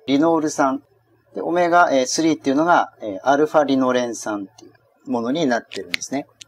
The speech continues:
で、このリノール酸、オメガシックスの代表として挙げるとすれば、これも紅花油とかね、ごま油とか、ここが結構多いですね。ひまわり油とか。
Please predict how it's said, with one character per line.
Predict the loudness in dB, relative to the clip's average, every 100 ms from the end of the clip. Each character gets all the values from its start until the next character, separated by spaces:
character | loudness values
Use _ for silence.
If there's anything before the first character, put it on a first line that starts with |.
| _ -2
で、 | 0 2
こ | 2
の | 0 0
リ | 0 2
ノ | 2
ー |
ル | 2
酸、 | 2 2 2
オ | 2
メ | 2
ガ | 2
シ | 0
ッ | -2
ク | -4 -2
ス | 2 4
の | 4 4
代 | 4 2 2 2
表 | 2 2
と | -2
し | 2
て | 2
挙 | 4
げ | 2
る | 0
と | -4
す | -2
れ | 0
ば、 | 4 4 4 0 _ _ _
こ | 0
れ |
も | 2 2 2
紅 | 2 0 2
花 | 2 2 2
油 | 2 0
と | -4
か | -12
ね、 | -12 -14 -8
ご | 0 2
ま | 4
油 | 2 0 -4
と | -6
か、 | -14 -16 -14 -10
こ | -4
こ | 2
が | 4 2
結 | 0 -2
構 |
多 | -2
い |
で | -2
す | -4
ね。 | -4
ひ | 0
ま | 2 2
わ | 2
り | 0
油 | -2 -6
と | -10
か。 | -16 -20